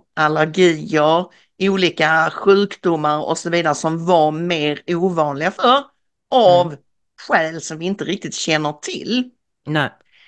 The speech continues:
Speaker 1: Eh, det vi vet är ju att till exempel autismdiagnoser har bara skjutit i höjden,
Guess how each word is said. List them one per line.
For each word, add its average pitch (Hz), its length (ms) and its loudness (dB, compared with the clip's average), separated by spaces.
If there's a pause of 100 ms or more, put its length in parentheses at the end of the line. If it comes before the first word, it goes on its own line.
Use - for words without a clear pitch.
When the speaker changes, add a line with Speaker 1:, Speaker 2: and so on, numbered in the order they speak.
(340)
Speaker 1:
Eh, - 180 0
det 240 140 4
vi 254 100 0
vet 254 300 2
är - 40 -4
ju 190 100 -4
att 165 120 -4
till 180 120 -2
exempel 170 360 0
autismdiagnoser 143 1120 -4
har 156 220 2
bara 151 240 -2
skjutit 196 640 0
i 151 60 0
höjden, 156 580 -2